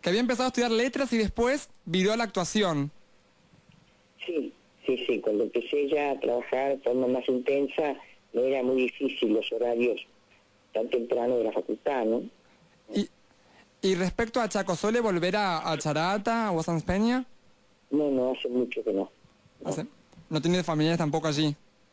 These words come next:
Speaker 2: No, no, no, quedan algunos amigos de la infancia nada más.
Speaker 1: Y antes de despedirla,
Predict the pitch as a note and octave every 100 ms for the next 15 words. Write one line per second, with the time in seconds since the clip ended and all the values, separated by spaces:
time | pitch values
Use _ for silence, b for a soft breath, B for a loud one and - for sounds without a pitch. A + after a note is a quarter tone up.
0 | _ - E3+ F#3+ F#3+ F3+ E3 D#3+ D3+ D#3
1 | D#3+ D#3 C#3 B2+ C3+ B2+ A#2+ B2 B2 A2+
2 | A2+ G#2+ A#2 A2 A2 A2 G#2+ G#2+ G#2+ -
3 | _ B B B B - G3 A3 B3 A#3+
4 | G#3+ G3 G3+ A3 A#3